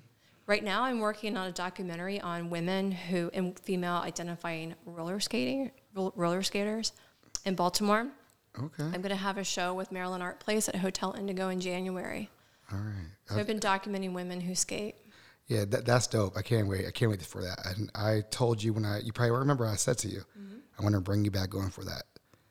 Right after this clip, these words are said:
Speaker 1: Oh,
Speaker 2: And,
Speaker 1: cool.
Speaker 2: and I would, and I would love to do the recording at Hotel Indigo.
Speaker 1: All right. Sounds like a plan.
Speaker 2: And, uh, do that. And now you got me thinking, like, I kinda want her to do a documentary on, on what I'm doing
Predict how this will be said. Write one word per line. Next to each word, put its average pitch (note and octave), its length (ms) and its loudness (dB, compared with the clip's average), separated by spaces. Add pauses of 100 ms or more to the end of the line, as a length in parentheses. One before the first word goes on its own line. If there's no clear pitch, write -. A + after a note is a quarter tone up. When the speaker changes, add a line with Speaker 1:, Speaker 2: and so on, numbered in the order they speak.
(140)
Speaker 1:
Oh, D4 80 0
Speaker 2:
And, F4 60 2
Speaker 1:
cool. G#2 120 2
Speaker 2:
and A#2 100 8
I A2+ 60 12
would, A#2 180 10
and A2+ 140 6
I A2 60 8
would A2 140 6
love G#2+ 380 2 (120)
to G2+ 340 0 (460)
do A2+ 100 -2
the A2+ 60 0
recording G#2 580 2 (200)
at - 180 -4
Hotel A2 300 -2
Indigo. F#2+ 420 -6 (220)
Speaker 1:
All G3 80 -6
right. G#3 260 -4
Sounds F#3 300 -6
like F#3 120 -8
a F3 40 -8
plan. F#3 480 -4 (100)
Speaker 2:
And, F#2+ 180 -2
uh, E2+ 180 -4
do G2+ 120 -4
that. F2+ 300 -6
And G2+ 120 -6 (100)
now C3 220 8
you D#3 120 6
got C3 180 6
me B2+ 80 6
thinking, A2+ 280 0
like, E2+ 200 -4 (480)
I - 120 -20
kinda F3+ 220 -4
want C#3 140 0
her G#2 140 -2
to F#2+ 120 -2
do G2+ 280 -2
a E2 40 -14
documentary F#2+ 500 -2
on, E2 220 -10 (140)
on G2 120 -4
what F#2 140 -6
I'm - 120 -8
doing F#2 180 -8